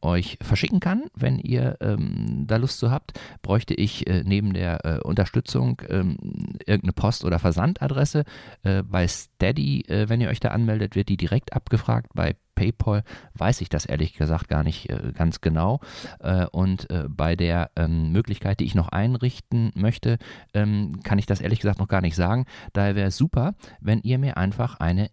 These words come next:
E-Mail schreibt. Und mir sagt, „Mensch, ähm, ich unterstütze dich so und so, auch den und den Weg und, ähm, ich hab, äh, Lust auf die Tasse,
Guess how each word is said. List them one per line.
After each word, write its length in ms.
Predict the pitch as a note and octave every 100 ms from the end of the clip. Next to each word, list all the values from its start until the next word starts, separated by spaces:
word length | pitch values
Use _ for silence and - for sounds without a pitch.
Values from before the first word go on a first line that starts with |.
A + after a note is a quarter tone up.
| -
E-Mail 320 | F2 C#2+ G1+
schreibt. 420 | - - A2+ - - _ _ _ _ _ _ _ _ _ _ _
Und 140 | F2+ E2+
mir 120 | D#2+
sagt, 280 | F#2+ F#2+ -
„Mensch, 300 | F#2+ F2+ -
ähm, 300 | G2 F2 F2 -
ich 160 | -
unterstütze 420 | - - - D#3 -
dich 180 | C3 A2+
so 100 | G#2+
und 140 | G2+
so, 200 | C3 C#3
auch 120 | F2
den 120 | F#2+
und 140 | F#2+ -
den 160 | E2+
Weg 240 | F#2+ B2 - - - -
und, 380 | G2+ G#2 G2 -
ähm, 920 | G2 F#2+ F#2+ F2 - - A1 A1+ A1+
ich 140 | D2+ A#2
hab, 220 | A2 -
äh, 80 | D2+
Lust 340 | - B2+ -
auf 100 | F2
die 120 | F2+
Tasse, 360 | - B2+ -